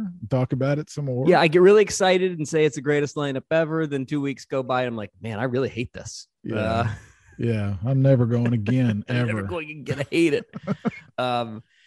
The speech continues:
Speaker 2: all right, so, uh, the lineup is out, and, um,
Speaker 1: Should we
Speaker 2: you know,
Speaker 1: do
Speaker 2: there's
Speaker 1: this first? Uh,
Speaker 2: What do you wanna do
Speaker 1: cra-
Speaker 2: first?
Speaker 1: We've done, this is our fifth year, and I thought maybe we should do a quick sort of, uh, what do you, you call it in,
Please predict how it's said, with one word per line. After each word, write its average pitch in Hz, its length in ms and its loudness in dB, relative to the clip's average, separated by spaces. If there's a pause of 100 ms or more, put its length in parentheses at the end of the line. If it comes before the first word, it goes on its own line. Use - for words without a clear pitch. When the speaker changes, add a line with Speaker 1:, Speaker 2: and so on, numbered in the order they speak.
(220)
Speaker 2:
all 160 80 0
right, 156 200 2
so, 160 340 2
uh, 139 220 0
the 131 80 -8
lineup 143 300 -4
is 123 120 -6
out, 127 340 0
and, 120 500 -4
um, 107 500 -4 (120)
Speaker 1:
Should 165 160 0
we 254 80 4
Speaker 2:
you 320 60 6
know, 277 120 4
Speaker 1:
do 220 60 6
Speaker 2:
there's 202 220 4
Speaker 1:
this - 20 -16
first? 170 400 -4 (140)
Uh, - 140 -6
Speaker 2:
What 131 160 0
do - 40 -2
you 117 60 -2
wanna 107 140 -6
do - 80 -2
Speaker 1:
cra- - 60 -6
Speaker 2:
first? 104 400 -14 (800)
Speaker 1:
We've 214 160 4
done, 208 200 2
this 160 220 2
is 139 100 2
our 127 140 4
fifth 143 300 0
year, 107 380 0
and 117 300 -2
I 117 160 -2 (160)
thought 120 160 -2
maybe 127 260 2
we 113 160 2
should 107 220 -6
do 113 140 0
a 113 40 -2
quick - 340 -6
sort 117 240 -2
of, 107 240 -2
uh, 110 260 2
what 113 120 4
do 117 60 6
you, 110 180 4
you 113 140 2
call 110 300 2
it 101 40 2
in, 101 240 2